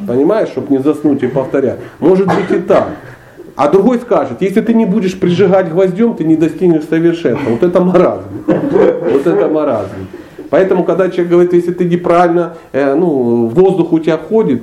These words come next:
да нет. Да, прямая спина может тебе помочь, чтоб ты не заснул. А другой говорит: "Если у тебя спина не прямая, ты никогда не достигнешь совершенства".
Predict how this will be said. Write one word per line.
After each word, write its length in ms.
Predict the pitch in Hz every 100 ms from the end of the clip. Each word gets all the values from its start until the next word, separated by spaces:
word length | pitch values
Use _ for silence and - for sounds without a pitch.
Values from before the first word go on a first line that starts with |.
| -
да 240 | 110 160
нет. 420 | 190 185 113 87 -
Да, 340 | 113 156 214 233
прямая 520 | - 156 170 208 196
спина 360 | - 170 190
может 340 | 185 160 160 151
тебе 200 | 151 156
помочь, 400 | 143 160 165 165
чтоб 180 | 123 120
ты 80 |
не 140 | 135 139
заснул. 500 | 123 120 113 101 90 - - _ 226 - _ - - - _ _ -
А 120 | 135
другой 280 | 151 190 202
говорит: 400 | 170 165 156 151
"Если 240 | 202 220
у 80 | 214
тебя 260 | - 196 196
спина 320 | - 208 196
не 120 | 202
прямая, 460 | 190 190 190 214 196
ты 100 | 190
никогда 420 | 185 180 156 160
не 120 | 151
достигнешь 520 | 127 123 123 113 110
совершенства". 600 | - 104 101 92 95 -